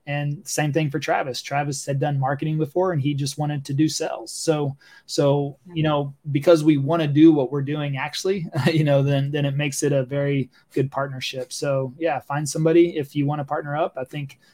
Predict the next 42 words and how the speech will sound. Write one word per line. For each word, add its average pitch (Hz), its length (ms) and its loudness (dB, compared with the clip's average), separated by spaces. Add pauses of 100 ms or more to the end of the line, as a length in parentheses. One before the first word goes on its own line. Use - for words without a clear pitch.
(140)
And 165 240 2
that's 175 160 6
how 185 140 10
we've 156 140 10
been 151 100 4
able 143 160 2
to 139 80 -2
scale. 139 420 0
I 127 40 -4
mean, 143 320 -4 (440)
uh, 147 220 0
you 160 100 6
know, 147 140 4
to, 143 160 0
to 139 220 0
do 160 220 10
a 147 60 8
hundred 156 520 0
and 139 180 0
one 143 240 0
million 147 380 -4
in 135 100 -4
our 131 140 -8
second 135 420 -8
year, 139 460 -2 (260)
it's 143 160 -4
because 143 380 -2
we 143 100 -2
have 135 160 -2
a 135 80 -4
team 143 300 -2
of 135 120 -4
agents 139 440 -4
now, 127 160 -8
but 143 160 -6
we 151 100 2
had 196 320 0
to. 139 160 -6
I 131 40 -4
mean, 147 340 -4
we 160 120 6
were, 185 240 6